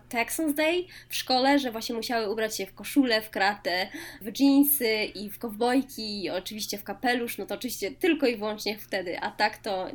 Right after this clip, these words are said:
tak nie, nie chodzili, nie chodzili, na co dzień tak nie chodzili ubrani i nikt w-, na, tam nie chodził tak, nie chodził tak ubrany. E, je-, jacy są ludzie? Mm, generalnie ja uwielbiałam mieszkać w Houston,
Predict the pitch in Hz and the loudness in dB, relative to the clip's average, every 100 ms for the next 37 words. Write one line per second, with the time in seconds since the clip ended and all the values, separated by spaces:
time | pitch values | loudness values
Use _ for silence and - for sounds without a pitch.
0 | - 196 220 214 180 160 226 233 233 208 | -6 -6 -6 -8 -6 -4 -4 -6 -8 -8
1 | 196 208 226 226 226 233 - 349 311 277 | -8 -6 -6 -8 -6 -6 0 4 6 4
2 | 254 247 226 202 196 202 208 214 226 262 | 0 -4 -6 -8 -8 -2 -2 -2 -2 2
3 | 262 349 - - 330 - - 233 208 233 | 4 4 0 -12 -12 -12 -8 -8 -6 -2
4 | 226 202 214 220 240 226 220 214 269 285 | -2 -2 -4 -4 -4 -4 -6 2 6 6
5 | - 262 240 214 - 185 - - 214 226 | 6 2 2 -4 -4 -4 -4 -6 -6 -6
6 | 220 214 185 180 175 160 170 - - 240 | -8 -8 -8 -8 -8 -8 -10 -8 0 0
7 | 226 311 - 294 294 427 320 269 247 202 | 4 2 4 0 0 2 4 4 2 -2
8 | 165 - 226 226 226 - - - - 285 | -2 -6 -8 -6 -8 -12 -20 -20 0 4
9 | 285 302 320 320 320 294 - - - 220 | 6 6 6 4 4 2 -2 -20 -16 -10
10 | 220 262 262 277 349 392 - _ - _ | 0 4 4 4 0 -4 -16 _ -20 _
11 | _ _ - 208 269 262 226 269 233 202 | _ _ -4 4 6 6 6 4 4 0
12 | 180 180 - 180 - 175 - 196 233 277 | -2 -4 -6 -8 -8 -6 -4 -2 0 0